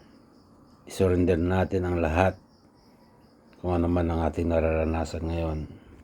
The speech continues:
Nandyan si Lord na patuloy na kumikilos sa atin at patuloy nagpapaalala sa atin.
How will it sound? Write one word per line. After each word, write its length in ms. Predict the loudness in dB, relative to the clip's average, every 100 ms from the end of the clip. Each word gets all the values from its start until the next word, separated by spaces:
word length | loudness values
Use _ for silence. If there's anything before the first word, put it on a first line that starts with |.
| -20 _ _ -20 -20 _ -20 _ _ _ -2
Nandyan 320 | 2 2 2
si 80 | 0
Lord 320 | 0 -2 -4 -12 -20 -20 _ _ _ _ _ _ -10 -6
na 80 |
patuloy 720 | -4 -6 -4 -2 0 0 -2 -4 -10 -20 -20 -20 -20 -20 -20 -20 -20 -20 -20 -20 -20 -20 -20 -20 -20 -20 _ -20 -14 -8 -8 -8 -16 -8
na 80 | -6
kumikilos 640 | -4 -4 -4 -4 -4 -4
sa 320 | -6 -6 -4
atin 320 | -6 -10 -12 -12 -18 -20 -20 -20 -20 -20 -10
at 160 | -8 -8
patuloy 400 | -10 -8 -4 0
nagpapaalala 800 | 0 -2 -6 -8 -4 -2 0 2
sa 320 | 2 2 4
atin. 320 | 4 2 2